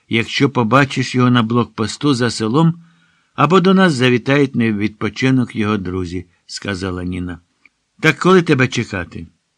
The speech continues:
"Тільки не сьогодні", — відповіла Настя і натиснула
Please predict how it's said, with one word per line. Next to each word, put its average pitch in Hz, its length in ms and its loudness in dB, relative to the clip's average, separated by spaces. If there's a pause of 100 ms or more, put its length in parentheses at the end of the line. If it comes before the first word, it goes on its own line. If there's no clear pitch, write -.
(300)
"Тільки 143 360 2
не 135 140 4
сьогодні", — 98 500 -4
відповіла 101 500 -4
Настя 135 460 -4 (600)
і 117 140 0
натиснула 123 760 -2